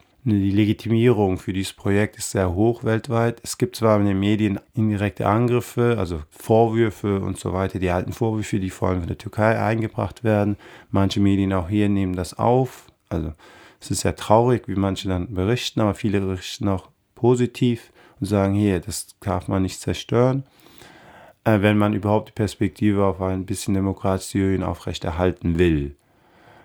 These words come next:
Und ja, die demokratische Selbstverwaltung ist relativ erfolgreich mit vielen ihrer Probleme. Ich war zweimal selbst vor Ort, vor, zuletzt vor zweieinhalb Jahren.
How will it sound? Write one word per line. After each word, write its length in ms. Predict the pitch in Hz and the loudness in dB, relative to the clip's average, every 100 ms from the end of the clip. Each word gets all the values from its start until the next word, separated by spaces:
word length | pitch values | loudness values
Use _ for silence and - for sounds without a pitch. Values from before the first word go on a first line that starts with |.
| _ _ | _ _
Und 420 | 104 101 101 95 101 | 0 2 2 0 2
ja, 300 | 131 123 107 | 4 6 4
die 60 | |
demokratische 500 | 104 107 92 101 - | 0 -2 -4 -4 -4
Selbstverwaltung 800 | 107 104 - 117 117 113 120 110 | -4 -4 -4 0 0 0 -4 -2
ist 280 | 104 - - | -6 -8 -8
relativ 760 | 90 85 92 113 113 - 113 - | -6 -2 0 2 0 -2 -2 -2
erfolgreich 720 | 101 - 123 131 123 123 - | -8 0 0 0 0 0 -2
mit 120 | 101 | -8
vielen 300 | - 113 104 | -4 -2 0
ihrer 320 | 104 104 98 | 0 0 -4
Probleme. 760 | - - 95 107 127 123 127 123 _ - - - | -4 -4 0 4 4 2 -2 -4 _ -20 -20 -20
Ich 120 | - - | -8 -6
war 100 | - | -4
zweimal 480 | - 104 107 107 | 2 4 4 0
selbst 380 | 98 101 120 - | 2 0 -2 -4
vor 180 | - 120 | -2 0
Ort, 300 | 123 120 120 | 2 0 -2
vor, 400 | - 107 98 95 | -8 -6 -6 -6
zuletzt 300 | - 98 - | -4 -4 -4
vor 120 | 92 | -8
zweieinhalb 480 | - 98 95 92 87 | -4 -2 0 -2 0
Jahren. 440 | 101 107 123 135 | 0 0 0 -4